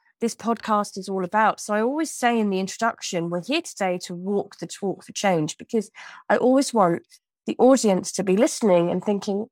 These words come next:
"Right, what can I do now? How can I get involved? What can I take to my boss? What should I do to change and improve my team?" So it leads me to my final question, because I'd love for you to share with us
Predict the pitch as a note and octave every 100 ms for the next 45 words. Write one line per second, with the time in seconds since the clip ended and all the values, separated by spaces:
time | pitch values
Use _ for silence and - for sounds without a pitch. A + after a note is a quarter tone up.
0 | - G3 E3+ G#3+ B3+ - - C4+ - G3+
1 | G#3 G3 E3 E3 D#3+ D#3+ F3 - C4+ -
2 | C4 - G#3 G#3 G3+ E3 F3 D#3+ D#3 -
3 | B3+ - - A#3+ A3 - G#3 - - F#3
4 | F3+ F3 - - - - - A#3 G#3+ G#3+
5 | G#3 F#3 F3+ - - _ - F3+ G3+ G3
6 | F#3+ F#3+ F#3 F#3 - G3 F#3 F#3+ F#3+ F#3+
7 | - G3+ - - _ _ _ - - A#3+
8 | A#3+ B3 - B3 D4+ - D4 - G#3+ G3+
9 | - F#3+ F3+ E3+ - G3 - E3+ D#3 E3+
10 | E3 F3+ F3+ - - - - G3+ G#3+ B3
11 | - C#4 - A3 - G3+ F#3 F#3+ F3 E3
12 | -